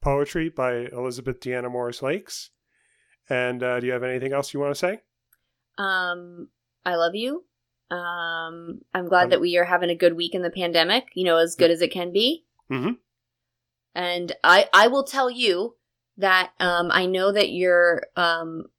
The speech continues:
Speaker 2: delightful parents reminded you to tune into my launch.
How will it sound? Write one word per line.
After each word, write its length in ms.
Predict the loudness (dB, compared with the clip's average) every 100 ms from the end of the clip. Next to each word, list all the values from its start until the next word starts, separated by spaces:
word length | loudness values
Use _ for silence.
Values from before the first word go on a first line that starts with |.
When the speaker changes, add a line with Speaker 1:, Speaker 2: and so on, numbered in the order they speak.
| _ _ _ _ -4
Speaker 2:
delightful 400 | 4 4 4 -2
parents 480 | -6 -6 -6 -6 -4
reminded 400 | -2 0 -2 -4
you 300 | -4 -4 -8 _ _ _ _ -10
to 420 | -4 -2 -4 -10
tune 180 | -10 -6
into 240 | -6 -6 -2
my 140 | -2
launch. 580 | -2 -6 -6 -10 -12